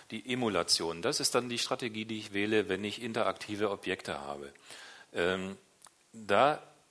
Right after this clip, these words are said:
bleibt jetzt das eigentliche digitale Objekt unverändert. Das bleibt so, wie es ist.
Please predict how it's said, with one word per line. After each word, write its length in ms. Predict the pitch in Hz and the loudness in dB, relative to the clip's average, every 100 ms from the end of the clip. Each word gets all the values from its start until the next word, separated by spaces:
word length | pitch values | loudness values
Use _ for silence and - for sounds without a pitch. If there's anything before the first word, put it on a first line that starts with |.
| - | -14
bleibt 340 | 104 95 117 | 2 2 4
jetzt 200 | 117 - | 2 2
das 180 | 113 - | 2 0
eigentliche 520 | 104 107 135 120 117 | 2 0 0 -4 -4
digitale 600 | 101 107 107 104 101 107 | -4 0 0 2 0 0
Objekt 460 | 101 - 92 - - - - _ | -2 -2 -2 -4 -10 -18 -20 _
unverändert. 840 | 131 180 - - 95 117 196 - - - _ | -6 -4 -4 -4 -2 2 2 0 -16 -20 _
Das 180 | 107 - | -6 -4
bleibt 260 | 104 110 - | -2 -2 -2
so, 140 | 101 | -6
wie 40 | 90 | -4
es 120 | - | -4
ist. 380 | 175 - - | 0 0 0